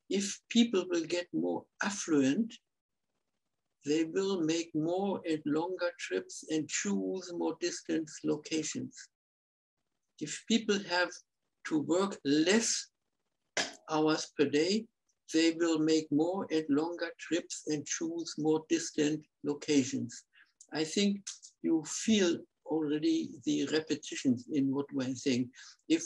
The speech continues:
all this happens together, people will make more and longer trips and choose more distant locations. And that is, irrespective of technical, uh, differences,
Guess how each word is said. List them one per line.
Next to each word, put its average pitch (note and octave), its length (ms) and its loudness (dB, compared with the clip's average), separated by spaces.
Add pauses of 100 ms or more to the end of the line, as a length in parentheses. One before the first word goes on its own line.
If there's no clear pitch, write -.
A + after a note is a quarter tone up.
all G#3 280 6
this G3+ 320 0
happens G3 400 -6
together, E3+ 540 0 (480)
people G#3 500 6
will F#3 300 2
make F3+ 280 0
more F#3 600 0
and D#3+ 180 2
longer F3 540 2
trips - 520 -2 (480)
and D3 220 2
choose F3 540 -6
more D#3 280 4
distant D3+ 480 0 (200)
locations. C#3 800 -2 (540)
And D#3+ 220 4
that G#3 400 6
is, F#3+ 480 2 (440)
irrespective G3+ 1080 0 (160)
of E3+ 140 -2 (160)
technical, F3 720 -2 (640)
uh, D#3 180 6 (100)
differences, D#3 1040 0